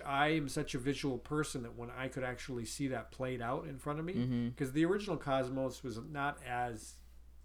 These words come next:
Speaker 2: Yeah.
Speaker 1: cinematic. And this new one is just mind-blowing. So it's, it's super exciting, and it changes the way that I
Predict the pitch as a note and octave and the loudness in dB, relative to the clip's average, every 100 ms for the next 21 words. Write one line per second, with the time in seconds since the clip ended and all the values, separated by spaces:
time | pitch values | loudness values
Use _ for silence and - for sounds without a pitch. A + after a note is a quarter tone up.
0 | - G#2+ - A#2 G#2 F2 - - - - | 2 2 2 0 -6 -8 -14 -18 -18 -18
1 | - - B2 B2+ - - - - - C#3 | -18 -14 -14 -14 -16 -16 -16 -16 -12 -8
2 | B2+ B2 D3 D#3+ D3 A#2 A2 A2 - B2 | -4 -2 2 6 6 6 2 0 -2 -4
3 | G#2+ A#2 A2+ A#2 G#2+ F2+ E2 - - A2 | -4 -4 -4 -4 -6 -8 -10 -10 -8 -8
4 | A#2 A2 E3+ B2+ - - - D#3 C3+ - | -10 -10 -10 -6 -2 4 6 8 6 4
5 | B2+ B2+ B2 A2+ G#2 B2+ A#2+ G#2+ A2 G#2 | 2 2 -2 -4 -4 -4 -6 -6 -6 -6
6 | G#2 G#2 G#2 | -8 -8 -10